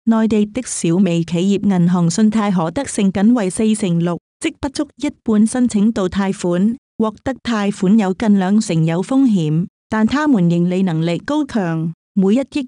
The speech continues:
元人民幣下同貸款中就能產生四千三百萬元的淨利潤，是上市公司的二點四倍。投資回報率不容小覷，但風險也不容忽視。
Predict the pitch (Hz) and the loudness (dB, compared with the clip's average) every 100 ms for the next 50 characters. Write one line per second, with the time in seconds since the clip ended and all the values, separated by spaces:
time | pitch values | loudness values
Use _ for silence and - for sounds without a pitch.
0 | - 185 160 151 - _ - 196 180 175 | -4 -2 0 0 -2 _ -2 2 2 2
1 | 165 190 180 170 - _ - - 185 175 | 0 0 -2 -2 -4 _ -12 -6 -6 -4
2 | 190 165 160 160 _ - 220 220 220 202 | -2 0 -2 -4 _ -8 -4 -2 2 2
3 | 240 269 277 247 - _ 202 180 156 160 | 4 2 2 0 -4 _ -2 0 0 -2
4 | 185 196 226 285 285 - 226 208 302 302 | 0 0 0 0 0 0 -2 -2 0 2
5 | 302 277 262 220 185 196 180 175 156 156 | 2 0 0 0 0 2 4 2 2 -2
6 | - - 190 180 175 170 175 165 160 - | -6 -4 0 2 2 0 2 2 0 -4
7 | _ - - 208 - 180 214 226 220 302 | _ -6 -2 -2 0 -2 0 0 0 0
8 | 294 269 254 214 196 196 226 226 190 180 | 0 -2 0 0 0 2 2 2 -2 -2
9 | - 170 160 165 170 _ - 208 180 180 | -4 -4 -2 -4 -8 _ -8 -2 -2 -2
10 | 294 320 247 175 170 208 202 208 220 - | 0 2 2 0 0 -2 0 -2 -4 -6
11 | - 170 165 - 196 214 202 180 170 156 | -2 -2 -2 0 -2 0 -2 0 -2 -4
12 | _ - 190 196 240 294 277 214 226 214 | _ -4 0 0 0 0 2 4 4 2
13 | 165 175 285 190 170 190 240 - 190 170 | -2 -4 -4 -2 -2 -2 -6 -2 -2 0